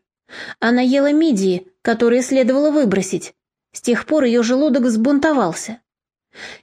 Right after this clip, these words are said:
Я заверил Гахар, что ее внучка не единственная, кто так поступает,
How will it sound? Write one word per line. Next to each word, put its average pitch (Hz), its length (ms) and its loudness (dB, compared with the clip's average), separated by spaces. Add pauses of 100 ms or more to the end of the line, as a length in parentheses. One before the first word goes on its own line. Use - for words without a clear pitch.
Я 294 240 0
заверил 269 400 2
Гахар, 220 380 0
что 262 200 -2
ее 254 160 2
внучка 311 380 0
не 311 200 2
единственная, 220 600 0
кто 254 180 -2
так 233 220 -2
поступает, 233 680 -2